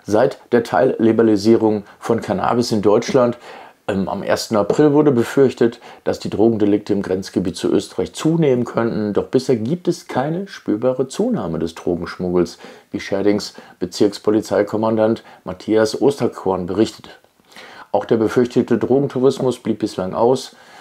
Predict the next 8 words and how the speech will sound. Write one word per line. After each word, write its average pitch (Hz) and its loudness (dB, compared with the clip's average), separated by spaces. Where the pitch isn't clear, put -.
wie 104 -4
wir 104 0
bereits 95 -2
vor 92 2
Monaten 107 -2
vorausgesagt - -6
haben. - -18
Ja, 110 -2